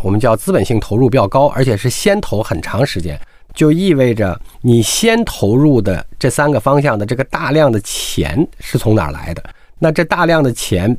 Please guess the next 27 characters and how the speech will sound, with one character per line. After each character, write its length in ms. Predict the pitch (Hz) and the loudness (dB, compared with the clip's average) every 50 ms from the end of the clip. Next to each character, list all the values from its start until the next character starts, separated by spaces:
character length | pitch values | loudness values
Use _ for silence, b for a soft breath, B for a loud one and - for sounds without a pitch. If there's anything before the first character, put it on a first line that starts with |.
| - - | -4 -4
必 200 | - 226 233 175 | -2 0 2 2
然 280 | 127 120 98 98 113 - | 2 2 2 0 -2 -2
是 240 | - - - 143 | -4 -4 -2 -2
从 420 | 120 - - - 101 110 117 - - - | -2 0 0 2 2 2 2 0 -2 -2
整 200 | - 95 87 101 | -2 0 0 0
个 180 | 123 165 170 - | 0 0 0 0
经 320 | - - - 214 226 220 | 0 0 0 2 2 2
济 180 | 190 175 147 117 | 2 2 0 0
体 260 | - - - 87 82 | 0 -4 -6 -6 -2
当 260 | 82 117 120 123 127 | 0 2 2 2 2
中 220 | 127 135 131 131 - - | 2 2 0 0 0 -2
累 340 | 107 110 107 98 85 82 | 0 0 2 2 2 0
计 240 | 90 - - - 196 131 | -2 -2 0 0 0 0
可 260 | - - - - 90 | -2 -2 -4 -2 0
用 160 | 101 131 135 | 2 2 2
的 100 | 110 101 | 2 2
钱 260 | 92 - - - 85 110 | 0 -2 -4 -2 0 2
当 220 | 120 123 123 127 | 2 2 2 2
中 180 | 123 131 139 131 | 2 0 0 0
分 200 | - - 185 208 | 0 -2 -2 -2
配 160 | - - 151 | 0 -2 -4
出 140 | 104 - - | -4 -4 -4
来 140 | 90 69 - | -6 -6 -8
的。 100 | 101 b b b b b | -12 b b b b b
比 100 | - 113 | 0 2
如 260 | 104 101 101 104 127 | 2 4 4 4 4
说 380 | 160 - - 139 131 131 127 - | 2 2 2 2 2 2 0 -2